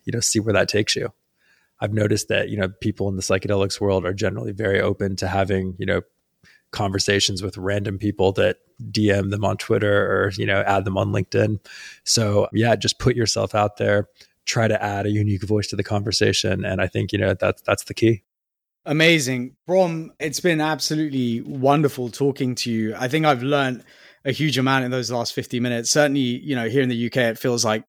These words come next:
Speaker 2: we don't have many voices in this space. So I would encourage any of our, our listeners based here in the U K or Europe, you know, if, if this is a topic that interests you, you should get in touch with Brom and you should figure out how to do something in the U K to explore this,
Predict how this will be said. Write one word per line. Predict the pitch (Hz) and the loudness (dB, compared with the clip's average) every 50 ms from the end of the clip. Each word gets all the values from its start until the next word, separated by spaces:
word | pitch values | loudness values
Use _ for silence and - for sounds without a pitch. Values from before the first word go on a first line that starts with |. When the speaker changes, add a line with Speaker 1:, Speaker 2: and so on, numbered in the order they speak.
| _ _ | _ _
Speaker 2:
we | 127 123 | -4 0
don't | 120 120 120 101 | 0 0 0 -2
have | 98 - 120 117 113 110 107 101 - - - - _ - | -4 -4 0 0 0 0 0 -4 -12 -20 -20 -20 _ -2
many | 131 135 131 131 | 0 2 4 2
voices | 123 107 120 127 123 - - 120 107 117 | 2 2 0 0 0 0 -2 -2 -2 -2
in | 117 110 | -4 -4
this | 113 107 - | -2 -2 -2
space. | - 143 123 117 110 - | -2 -2 -4 -2 -2 -2
So | - 117 | -2 -2
I | 110 110 - - 120 | -4 -4 -4 -4 -4
would | 120 113 | -2 -2
encourage | 120 120 - 135 131 120 117 110 | -2 -2 2 4 4 4 4 4
any | 123 123 127 123 | 2 2 4 2
of | 113 113 | 2 2
our, | 113 107 107 - - - - - - - _ _ | 0 0 -2 -4 -8 -18 -20 -20 -20 -20 _ _
our | 123 120 | 0 4
listeners | 123 127 127 - 131 127 120 107 | 4 4 4 4 2 2 0 0
based | 104 - 120 117 110 - | 0 0 0 0 0 0
here | - 123 | 0 0
in | 117 113 | 0 0
the | 110 | 0
U | 110 110 | -2 -2
K | - 123 120 | -2 0 0
or | 113 113 113 107 | 2 2 2 0
Europe, | 107 107 120 127 123 120 113 - _ | 0 0 0 2 2 2 0 -2 _
you | 120 | -6
know, | 113 110 107 | -4 -4 -4
if, | 107 107 - - | -4 -6 -8 -10
if | 113 113 - | -12 -2 0
this | 135 123 - - | 0 2 4 4
is | 139 135 131 120 - - - - - - _ _ | 4 4 4 2 0 -2 -4 -6 -14 -20 _ _
a | 131 | -4
topic | - 156 143 139 139 117 | -2 0 2 2 2 0
that | 123 123 127 | 0 0 0
interests | 143 147 131 - 151 131 120 - - 135 | 0 0 2 2 0 2 2 0 -2 -2
you, | 135 131 131 | -2 -2 -2
you | 123 123 117 | -2 -4 -4
should | 110 - - 104 | -6 -8 -8 0
get | 101 139 139 | 2 2 2
in | 135 123 | 2 2
touch | - 135 123 113 - | 2 0 -2 0 -2
with | 123 110 101 | -4 -6 -2
Brom | - 131 117 117 117 113 113 107 - - - - - _ - | 0 2 4 4 4 2 0 -2 -4 -12 -20 -20 -16 _ -6
and | 113 110 113 113 | -4 -2 -2 -2
you | 110 | -4
should | - 120 110 | -4 -4 -2
figure | - 135 117 123 117 | -2 0 2 2 2
out | 117 113 107 | 2 2 0
how | - 131 135 | 0 0 0
to | 127 123 | 0 0
do | 113 123 120 | -2 -4 -4
something | 120 - 123 113 104 117 117 113 | -2 -2 -2 -4 -2 -2 -4 -2
in | 113 113 | -2 -2
the | 113 | -4
U | 110 113 117 110 | -4 -4 -6 -6
K | - - 123 113 113 110 110 110 104 | -2 -2 0 2 2 2 0 0 -2
to | - - 117 | -2 -2 0
explore | 110 - - - - 123 120 113 | 2 2 0 2 2 0 0 0
this, | 113 110 - - - | 0 0 2 0 0